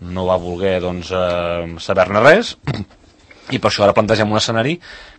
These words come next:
que va més enllà i que tracta, doncs, de que els catalans puguin decidir una consulta al seu futur. I en aquest,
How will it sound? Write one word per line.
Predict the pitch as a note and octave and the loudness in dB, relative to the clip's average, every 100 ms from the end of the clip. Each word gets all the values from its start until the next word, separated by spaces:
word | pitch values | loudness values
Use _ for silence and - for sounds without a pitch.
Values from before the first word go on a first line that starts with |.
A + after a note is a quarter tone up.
| - | -4
que | G2+ F#2 | 0 4
va | F#2 G2 A#2 G#2+ | 4 4 0 -4
més | G2+ G2 | -4 -2
enllà | A2 B2+ D#3 - - | 0 2 2 0 -8
i | G2+ | -10
que | - F2 | -8 -4
tracta, | F#2+ F2+ - G#2+ F3 - | -2 -2 -2 -4 -4 -8
doncs, | F#2+ F2 F2 E2 | -12 -10 -10 -8
de | F2 E2+ E2 | -8 -8 -10
que | F2 | -12
els | E2+ | -10
catalans | F#2 F2 F#2 - | -6 -6 -8 -12
puguin | F#2+ F#2 F#2 | -14 -10 -8
decidir | - F2+ | -8 -10
una | F2 G#2+ | -10 -12
consulta | G#2+ D3 D#3 | -10 -8 -8
al | E3+ | -8
seu | - D2 | -10 -14
futur. | C#2+ C#2 C#2 _ _ - - - - - - | -16 -18 -18 _ _ -20 -20 -20 -20 -14 0
I | A2+ | 2
en | G#2+ | 4
aquest, | A#2 D3+ | 4 4